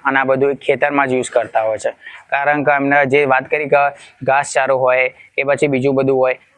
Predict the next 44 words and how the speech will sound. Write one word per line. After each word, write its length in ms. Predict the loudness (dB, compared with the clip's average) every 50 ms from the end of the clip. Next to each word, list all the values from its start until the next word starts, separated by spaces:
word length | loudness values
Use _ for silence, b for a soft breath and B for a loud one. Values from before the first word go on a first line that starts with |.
| b _
એ 240 | -2 0 0 0 0
most 380 | 0 0 0 -2 -2 0 -2 -2
of 60 | -2 -4 -8 _ 0
બહારથી 320 | 2 2 2 2 0 0
નથી 200 | 2 2 2 2
લાવતા. 320 | 2 2 2 2 0 0
આમ 320 | 0 0 -2 -4 -2 -2 0
normally 340 | 0 2 2 2 0 0 2
જે 140 | 2 2
આપણે 220 | 2 2 2 2 2 2 2 0 0 0
ઘાસચારો 420 | 0 0 0 2 0 0 2 2
લાવતા 280 | 2 0 2 2 0 2
હોય, 260 | 2 2 2 0 0
પછી 420 | -4 _ _ _ _ -8 -6 -2
સૂકો 280 | -2 0 2 2 2 2
ઘાસચારો 400 | 2 0 0 0 0 0 2 2
લાવતા 320 | 2 2 2 2 2 2
હોય, 220 | 2 2 0 -2 -6 _ b b b b b b
આ 100 | -4 0
બધું 260 | 0 2 2 2 2
અહીંયા 200 | 2 4 2 2
જ 40 | 2
જાતે 340 | 2 2 0 2 2 0 2
જ 100 | 2 0
પૂકવે 380 | 0 0 -2 0 2 0 0 2
છે 120 | 0 -2
અને 200 | 0 2 2 2
એનાથી 440 | 2 2 2 2 2 2 2 2 2
ઘણો 300 | 2 2 0 0 0 0
ફાયદો 300 | 0 0 0 2 2 2
રહે 140 | 2 0 0
છે. 200 | -2 -6 -8 -8 _ _ _ _ _ _ _ _ _ _ _ -2
કા-, 260 | 0 0 0 -2 2
કારણ 280 | 2 2 2 2 0
કે 80 | -2 0
કોઈ 220 | 0 2 0 0 -4 -8 _ -8
બહારનો 540 | -2 0 2 2 4 2 2 2 0 2
તમે 240 | 2 0 0 0 -2
ખર્ચો 440 | -2 0 0 0 0 2 2 2 2
વધારે 460 | 4 2 2 2 0 0 0 0 0
જોવા 260 | 2 2 2 2 2
માંગતા 320 | 2 2 0 0 0 -2 -2
હોય 120 | 0 -2
ને, 80 | -6